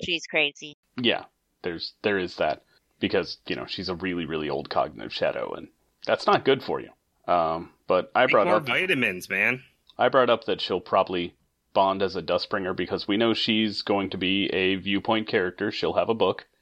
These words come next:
Speaker 3: M-,
Speaker 2: And
Speaker 3: Maya, Maya has a book?
Speaker 2: No, Shalash.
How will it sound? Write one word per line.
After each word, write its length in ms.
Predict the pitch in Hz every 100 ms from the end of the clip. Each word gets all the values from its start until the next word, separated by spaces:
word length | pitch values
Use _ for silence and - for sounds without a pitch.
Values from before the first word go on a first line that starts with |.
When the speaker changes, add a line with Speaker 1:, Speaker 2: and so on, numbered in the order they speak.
| _ -
Speaker 3:
M-, 100 | -
Speaker 2:
And 160 | 101 92
Speaker 3:
Maya, 440 | 113 127 175 196 -
Maya 400 | 120 110 135 196
has 200 | 190 175
a 60 |
book? 480 | 117 107 392 - - _ _
Speaker 2:
No, 320 | 120 110 87 -
Shalash. 540 | - 107 98 - -